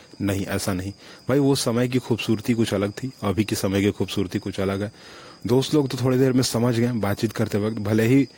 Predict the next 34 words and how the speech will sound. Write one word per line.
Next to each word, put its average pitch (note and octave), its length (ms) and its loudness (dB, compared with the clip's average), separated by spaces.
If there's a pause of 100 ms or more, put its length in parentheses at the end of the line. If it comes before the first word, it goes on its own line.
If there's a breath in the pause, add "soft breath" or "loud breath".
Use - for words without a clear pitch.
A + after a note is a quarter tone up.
(240 loud breath)
उन A2 100 4
दोनों B2 200 4
ने B2+ 60 2
सिर्फ B2 220 2
इतना A2+ 220 2
ही B2 120 2
कहा A#2 160 -2
कि G#2+ 120 0
हाँ, A2 140 0
मैं G#2+ 180 -2
तेरी A2 160 2
फोटो G#2+ 280 -2
नहीं G#2 220 0
डालूंगा G2+ 540 -2
ऑनलाइन, G#2 420 0 (220)
और G#2 100 0
दूसरे G#2+ 340 0
ने A2 100 0
कहा G#2+ 180 -2
कि G#2+ 120 -2
मैं G#2 180 -2
नहीं G2+ 160 -4
डालूंगा G2+ 360 -6 (500 loud breath)
ना, C3 60 2
वहाँ A2+ 200 2
पर A2 80 0
बात G#2+ 220 -2
ख़त्म G#2+ 220 -2
हो G2 80 -4
जाती G2 220 -6
है। A2 100 -10 (400 loud breath)
परंतु C3 200 4
बात A#2 360 0 (100)
actually B2+ 440 2